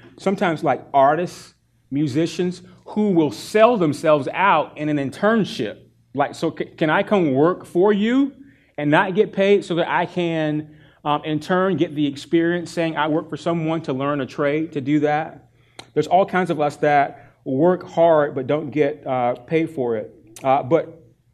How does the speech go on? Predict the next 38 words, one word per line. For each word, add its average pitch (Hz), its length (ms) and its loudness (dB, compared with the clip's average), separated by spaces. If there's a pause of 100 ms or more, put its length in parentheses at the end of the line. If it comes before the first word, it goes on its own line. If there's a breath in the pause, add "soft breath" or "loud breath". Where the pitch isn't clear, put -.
(380)
my 139 140 -2
point, 143 440 -6
almost 147 300 -4
regardless 143 380 -2
of 120 100 -10
anyone's 151 380 -4
phase 147 280 -4
of 131 80 -8
life, 127 360 -2 (560 soft breath)
everyone 127 960 0
works. 127 520 -6 (420 loud breath)
Here's 196 220 0
what 208 100 4
the - 60 -2
Bible 160 280 2
says. 117 260 -4
There 143 180 0
are 139 160 0
two 185 220 0
extremes 165 500 -2
in 139 160 -10
terms 151 240 -6
of 143 80 -6
our 127 200 -6
attitude 143 520 -6
in 131 80 -12
regards 120 320 -8
to 131 100 -10
work. 113 300 -8 (320)
And 120 300 -8
all 160 260 0
of 147 100 -4
us 131 140 -6
tend 147 280 -8
to 143 60 -4
one 131 200 -6
of 117 80 -8
these 120 320 -8